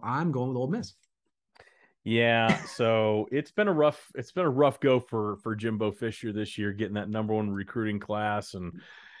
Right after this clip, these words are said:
Speaker 2: hasn't really worked, worked out all that well. So, you know, looking at the team, I do follow Texas A and M very closely. Uh, I think they've completely quit on Jimbo Fisher. So I am also going with, no, I'm not gonna go with Ole Miss. We're
Speaker 1: Oh,
Speaker 2: gonna
Speaker 1: I was
Speaker 2: go with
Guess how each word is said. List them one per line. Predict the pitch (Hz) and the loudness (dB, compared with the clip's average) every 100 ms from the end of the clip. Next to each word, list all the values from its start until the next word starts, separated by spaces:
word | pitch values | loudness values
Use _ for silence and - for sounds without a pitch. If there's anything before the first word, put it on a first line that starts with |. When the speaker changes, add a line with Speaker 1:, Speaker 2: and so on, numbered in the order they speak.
| - | -12
Speaker 2:
hasn't | - 135 139 117 | 0 2 2 4
really | 120 117 | 6 6
worked, | 117 113 _ _ - | 4 0 _ _ -6
worked | 113 120 | -2 -2
out | 110 - | -2 -4
all | 117 101 | -4 -4
that | 98 92 | -4 -2
well. | 104 110 101 95 | -2 0 -2 -4
So, | - 95 92 | -4 -6 -4
you | 107 | -4
know, | 104 - | -2 0
looking | 131 147 135 127 | 4 4 4 0
at | 123 123 - | 0 -4 -4
the | 113 | -10
team, | - 123 113 | -4 0 2
I | 104 | 0
do | 110 120 | 0 -2
follow | - 117 117 110 107 107 110 | 0 2 2 2 0 -4 -6
Texas | 113 - | -6 -2
A | |
and | 107 | -2
M | |
very | 104 98 | 0 -2
closely. | - 107 - 107 104 - - - - | -2 -4 -2 -6 -8 -12 -20 -20 -14
Uh, | 104 92 76 104 - - | -10 -10 -10 -12 -8 -2
I | 123 | 0
think | 113 101 | 2 0
they've | 104 92 - | -2 -4 -8
completely | - 98 120 113 107 | -10 -4 -2 0 -2
quit | 101 113 107 - | -2 -2 -2 -2
on | 107 104 101 98 | -4 0 -2 -2
Jimbo | 104 113 107 104 | -4 0 2 2
Fisher. | 110 104 107 107 | 0 -2 -4 -6
So | - 101 | -6 -8
I | - 104 110 | -4 0 2
am | 104 104 | 0 0
also | 117 120 - 98 90 - - _ 113 | -2 -2 -2 -6 -6 -12 -20 _ -4
going | 110 98 95 90 87 - - - | -2 -2 -4 -6 -8 -16 -18 -4
with, | 107 104 | -2 2
no, | 339 370 330 | 6 10 10
I'm | 285 | 8
not | 262 | 6
gonna | 269 247 | 6 8
go | 262 233 | 10 10
with | 214 | 10
Ole | 220 | 10
Miss. | 240 - | 10 10
We're | 381 | 10
Speaker 1:
Oh, | 392 | 8
Speaker 2:
gonna | |
Speaker 1:
I | 381 | 10
was | |
Speaker 2:
go | |
with | 349 | 8